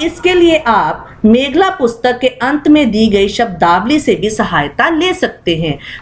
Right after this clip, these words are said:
तो आपकी सहायता के लिए मैंने इसकी प्रश्नावली लिख कर रखी है, तो जल्दी से आप भी अपनी copy पर note कीजिए।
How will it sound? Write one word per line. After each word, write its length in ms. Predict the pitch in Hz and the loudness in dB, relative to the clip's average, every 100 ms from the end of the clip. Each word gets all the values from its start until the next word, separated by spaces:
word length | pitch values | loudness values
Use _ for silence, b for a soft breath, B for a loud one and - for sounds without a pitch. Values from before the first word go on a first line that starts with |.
| - | -2
तो 60 | |
आपकी 400 | - 185 180 190 | 0 0 0 -4
सहायता 520 | 175 175 175 175 269 | -2 0 0 0 -2
के 160 | 285 302 | -2 -2
लिए 180 | 294 302 | 0 2
मैंने 240 | 247 190 | 2 2
इसकी 240 | 180 - 170 | -2 -2 -2
प्रश्नावली 680 | 175 - 180 160 165 185 | -2 -2 -2 -2 0 0
लिख 280 | 175 175 185 - | 0 -2 -4 -2
कर 140 | 294 | -2
रखी 300 | 294 294 302 | -2 -2 0
है, 220 | 302 320 320 B - | 2 2 0 B -2
तो 80 | 208 | 0
जल्दी 380 | 190 226 226 277 | 2 0 0 -2
से 240 | 320 - | -4 0
आप 200 | 214 247 | 0 0
भी 140 | 311 349 | 0 -4
अपनी 240 | 349 262 | 0 0
copy 360 | 240 180 - 160 | 2 0 0 -6
पर 280 | - 254 320 | -2 -2 0
note 360 | 262 311 320 | 2 2 0
कीजिए। 480 | 233 190 160 147 123 | 0 -2 -2 -6 -6